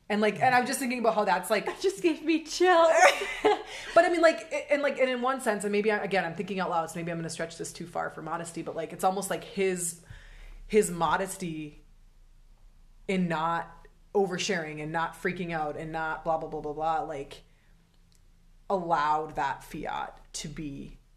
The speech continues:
Speaker 1: said. I don't know.
Speaker 2: Well, certainly.
Speaker 1: Now,
Speaker 2: And
Speaker 1: now, okay, maybe, maybe I
Speaker 2: he
Speaker 1: don't know if I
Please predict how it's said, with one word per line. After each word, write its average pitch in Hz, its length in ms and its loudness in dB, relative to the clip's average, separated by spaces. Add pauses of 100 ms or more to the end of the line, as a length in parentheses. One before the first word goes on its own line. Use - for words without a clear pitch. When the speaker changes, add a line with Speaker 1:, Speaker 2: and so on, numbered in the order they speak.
(1160)
Speaker 1:
said. - 400 -6 (200)
I 240 60 2
don't 277 100 6
know. 226 260 4
Speaker 2:
Well, 233 120 2
certainly. 247 280 0
Speaker 1:
Now, 254 140 8
Speaker 2:
And 226 100 0
Speaker 1:
now, 262 300 8
okay, 190 200 2
maybe, 185 360 -2
maybe 180 240 -2
I 170 40 4
Speaker 2:
he 165 60 4
Speaker 1:
don't 165 80 -2
know 165 60 -6
if - 40 2
I - 20 4